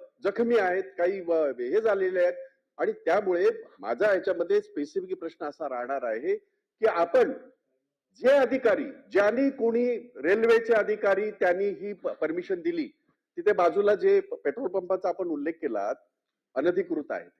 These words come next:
मी आता त्याबद्दल बोलत नाही म्हणून मी डायव्हर्ट करतच नाही, मला फक्त याच्यावरच फोकस करायचा आहे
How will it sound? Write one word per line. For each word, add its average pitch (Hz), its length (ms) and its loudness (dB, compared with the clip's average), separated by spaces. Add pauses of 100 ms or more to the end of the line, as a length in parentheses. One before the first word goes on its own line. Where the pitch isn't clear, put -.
(520)
मी 147 60 -2
आता 156 140 -2
त्याबद्दल 160 420 0
बोलत 143 320 -2
नाही 113 100 -6
म्हणून 151 160 0
मी 175 80 2
डायव्हर्ट 156 360 2
करतच 151 420 0
नाही, - 220 -12
मला 147 220 -2
फक्त 160 180 -2
याच्यावरच 170 460 2
फोकस 143 280 -4
करायचा 101 340 -4
आहे 78 100 -8